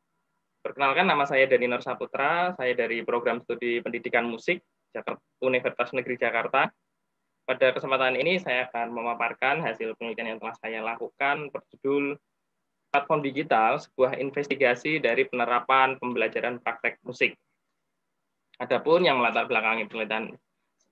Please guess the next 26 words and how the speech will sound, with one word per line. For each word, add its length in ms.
saya 320
saat 240
ini 160
adalah, 400
eh, 320
bahwasanya 480
saat 240
ini 160
mesa-, 320
merupakan 880
era 320
teknologi 640
ya, 160
eh, 320
di 80
mana 400
semuanya 480
serba 480
canggih, 480
serba 240
teknologi. 720
Namun 400
bagi 400
sese-, 260
beberapa 420
orang, 460